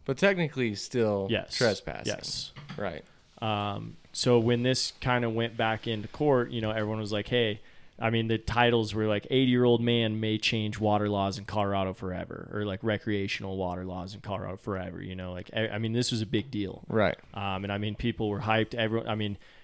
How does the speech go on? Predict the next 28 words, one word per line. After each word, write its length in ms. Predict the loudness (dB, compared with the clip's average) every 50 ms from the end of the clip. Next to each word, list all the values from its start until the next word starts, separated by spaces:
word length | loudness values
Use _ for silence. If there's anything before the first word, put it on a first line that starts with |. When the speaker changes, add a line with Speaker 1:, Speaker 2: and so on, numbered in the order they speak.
| -2
Speaker 2:
you 60 | 0
had 120 | 0 0 2
backcountry 520 | 2 2 2 0 -2 -4 -4 -2 -2 -2
hunters 260 | -2 -2 -2 -4 -4
and 80 | -2 0
anglers 360 | 0 2 4 4 4 2 2 0
supporting 400 | -2 0 0 2 2 2 0 0
him. 180 | -2 -2 -2 0
You 140 | 0 0 0
had 380 | -2 -2 -2 -2 -4 -4 -6
Colorado, 680 | -4 0 2 4 4 4 4 2 2 4 2 2 2 0 -4 -8 -16 -20 -20 -20 -20 -14
um, 400 | -10 -6 -6 -4 -4 -4 -4 -4
River 220 | -4 -2 0 2 2
Outfitters 480 | 4 2 2 2 2 2 2 2 2
Association, 1000 | 0 0 0 0 0 0 0 0 2 2 0 0 -2 -2 -2 -2 -2 -4 -8 -10 -10 -8
um, 520 | -6 -6 -4 -4 -4 -4 -4 -6 -6 -8
supporting 460 | -8 -8 -6 0 2 2 4 2 2 0
him. 180 | -2 -2 -2
You 80 | -2 -2
had 160 | -2 -4 -4
the 80 | -4 -2
Whitewater 520 | 0 0 0 0 2 2 2 2 2 2
Associ-, 400 | 0 0 0 -2 -2 -2 -4 -6
American 400 | -4 -2 -2 -2 -2 -2 -2 -2
Whitewater 460 | -2 -2 -2 0 0 0 0 0 0 -2
Association 680 | -2 -4 -4 -4 -4 -2 -2 -2 -2 -2 -4 -6 -6
supporting 480 | -8 -8 -6 -4 -2 -2 -2 -2 -4 -4
him. 220 | -4 -4 -4 -6